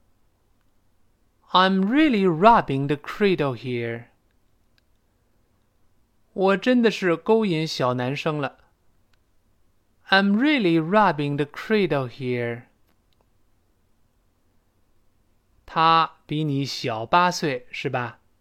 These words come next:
So he's eight years younger.他比你小八岁，是吧？So he's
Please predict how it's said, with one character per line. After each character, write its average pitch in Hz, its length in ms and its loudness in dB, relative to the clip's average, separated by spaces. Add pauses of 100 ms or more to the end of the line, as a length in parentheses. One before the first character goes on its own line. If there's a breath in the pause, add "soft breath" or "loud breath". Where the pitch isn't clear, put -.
(920)
So 139 560 0
he's 151 440 -4
eight 240 280 2
years 214 460 0
younger. 127 720 -4 (1500)
他 170 520 2
比 156 180 -4
你 143 200 -2
小 123 380 -6
八 175 240 4
岁， 160 300 -6
是 - 180 -6
吧？ 123 300 -2 (1120)
So 151 520 2
he's 151 320 -6